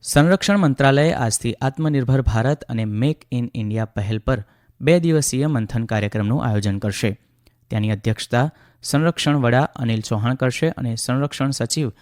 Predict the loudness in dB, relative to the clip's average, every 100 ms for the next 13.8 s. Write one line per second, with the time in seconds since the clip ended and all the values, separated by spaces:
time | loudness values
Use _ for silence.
0 | _ _ -6 0 2 4 2 2 -2 0
1 | 0 0 0 -2 -4 -2 -4 -4 -4 -2
2 | -2 -4 -6 _ _ _ _ -6 -4 -4
3 | -4 -2 -2 0 2 2 2 0 0 0
4 | 0 -2 -2 -2 -2 -8 -20 0 0 4
5 | 2 2 2 2 2 4 2 2 0 0
6 | 0 2 2 4 2 0 -2 0 0 0
7 | 0 2 0 -2 -4 -6 -4 -2 0 -2
8 | -2 -2 0 2 2 0 -4 _ _ -6
9 | -2 0 0 -4 -4 -4 -2 -4 -4 -4
10 | -6 -10 -8 -8 -8 -6 -6 -8 _ _
11 | _ _ _ _ _ _ _ _ _ _
12 | _ _ _ _ _ _ _ _ _ _
13 | 2 4 4 4 4 4 4 2